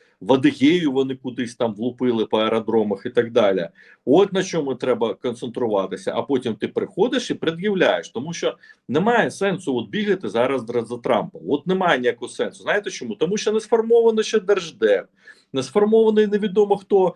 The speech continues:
е, в Пентагон, невідомо взагалі, що там, що там відбувається. Тут навпаки з, з цього, з Байдена треба викачати більше, те, що він нам обіцяв,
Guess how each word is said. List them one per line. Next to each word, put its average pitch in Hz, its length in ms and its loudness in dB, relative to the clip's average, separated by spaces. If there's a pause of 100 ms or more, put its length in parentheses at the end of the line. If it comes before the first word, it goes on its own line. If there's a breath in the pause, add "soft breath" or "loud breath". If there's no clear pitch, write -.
(340 loud breath)
е, 127 280 0
в 135 340 -8
Пентагон, 156 640 0
невідомо 185 460 2
взагалі, 196 480 0
що 202 220 2
там, 185 280 -2 (1000)
що - 120 -8
там 165 160 -2
відбувається. 160 480 0
Тут 160 200 -8
навпаки 170 520 -4
з, - 220 -12
з 117 160 -16
цього, 123 320 2
з 92 60 -8
Байдена 160 440 4
треба 110 320 0
викачати 104 580 -6
більше, 90 480 -10 (360 loud breath)
те, 135 100 4
що 131 200 2
він 120 140 -2
нам 120 160 0
обіцяв, 110 560 -2